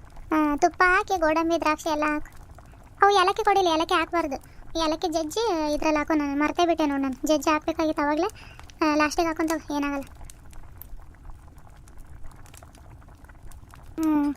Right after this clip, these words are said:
ಒಂಚೂರು ಕೆಂಪಗಾಗೋವರೆಗೂ ಅಷ್ಟೇ ಉರಿಬೇಕು ಅದನ್ನು. ಹ್ಞೂ, ಸಾಕು ತಗೋ, ಇವಾಗ ಇದ್ರಲ್ಲಿ ಹಾಕೋಣ. ಇದು ಏಲಕ್ಕಿ ಒಂದು ಜಜ್ಜಿ ಹಾಕಿದ್ರೆ ಆಯ್ತು ನೋಡು ಗೋಧಿ ಹುಗ್ಗಿ.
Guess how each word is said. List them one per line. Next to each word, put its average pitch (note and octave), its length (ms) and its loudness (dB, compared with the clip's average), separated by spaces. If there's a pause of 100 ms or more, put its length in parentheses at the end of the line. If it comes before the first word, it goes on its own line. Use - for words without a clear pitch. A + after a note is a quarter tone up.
(260)
ಒಂಚೂರು E4 420 4
ಕೆಂಪಗಾಗೋವರೆಗೂ F4+ 580 4
ಅಷ್ಟೇ F4+ 220 0
ಉರಿಬೇಕು D#4+ 320 2
ಅದನ್ನು. C#4 200 -2
ಹ್ಞೂ, - 840 -2 (580)
ಸಾಕು - 300 0
ತಗೋ, D4 120 2
ಇವಾಗ C#4+ 200 0
ಇದ್ರಲ್ಲಿ C#4 260 0
ಹಾಕೋಣ. C#4 220 -4 (360)
ಇದು D#4 100 4
ಏಲಕ್ಕಿ D#4 320 4
ಒಂದು F4+ 160 8
ಜಜ್ಜಿ D#4 200 4
ಹಾಕಿದ್ರೆ E4 300 2
ಆಯ್ತು D4+ 340 4
ನೋಡು D4 140 -2
ಗೋಧಿ C#4 220 -2
ಹುಗ್ಗಿ. C4 180 -4